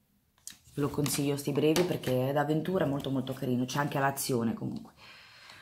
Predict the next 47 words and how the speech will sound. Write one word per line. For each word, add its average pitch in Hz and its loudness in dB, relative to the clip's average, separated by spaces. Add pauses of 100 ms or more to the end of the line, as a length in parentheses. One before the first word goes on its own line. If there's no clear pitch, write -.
(240)
Questo 175 2
abbiamo 151 6
preso, 165 4
ma 139 6
una 139 2
cagata, 135 0
<laughs> 165 0
il 165 10
libro 165 10
della 156 6
giungla, 151 4
il 135 2
ballo 139 2
della 139 0
giungla, 147 0
che 131 -2
devi 127 4
solo 131 -2
ballare 127 0
e 127 2
basta. 120 -2
Invece 135 0
era 127 0
bello 127 2
se 127 -4
lo 127 -6
facevano 127 -2
d'avventura, 131 -2 (1120)
era 110 -2
più - -2
carino. 101 0 (140)
Vedete, 123 2
qui 131 2
balla, 131 0
dopo 123 -4
qua 135 -4
ci 127 -6
stanno 127 -2
tipo 127 0
i 127 2
comandi, 127 -2
dove - -4
devi 127 2
andare 123 0
con 131 -4
le 131 -2
frecce. - -2